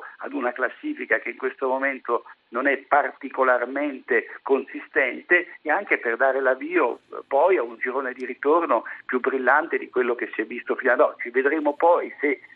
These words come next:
eh, il ritorno di Boateng darà più sostanza al, al centrocampo.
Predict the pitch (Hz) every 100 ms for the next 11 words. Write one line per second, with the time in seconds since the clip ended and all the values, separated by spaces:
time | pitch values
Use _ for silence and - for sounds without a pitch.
0 | _ - 131 123 123 131 131 139 180 185
1 | 160 139 123 131 151 151 147 139 151 165
2 | 135 - - - - 127 135 - 143 -
3 | 135 - 127 127 135 - 135 113 104 110
4 | 110 107 104 101 101 - - 117 - 113
5 | - 101 117 120 - -